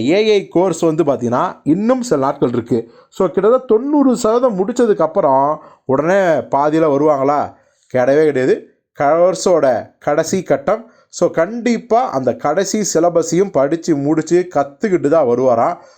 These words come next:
So அதனால தான் ரெண்டாயிரத்தி இருபத்தி அஞ்சு ஜனவரி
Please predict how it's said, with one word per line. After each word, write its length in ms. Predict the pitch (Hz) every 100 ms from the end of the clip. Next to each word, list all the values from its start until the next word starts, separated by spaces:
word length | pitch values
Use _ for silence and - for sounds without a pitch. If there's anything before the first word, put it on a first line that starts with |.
| _ -
So 60 | 190
அதனால 260 | 190 214 202 214
தான் 140 | 202 156
ரெண்டாயிரத்தி 520 | 143 160 180 185 185 147
இருபத்தி 340 | 151 175 170 143
அஞ்சு 220 | 143 147 147 - _ _ _ _ _ _
ஜனவரி 460 | 110 127 170 208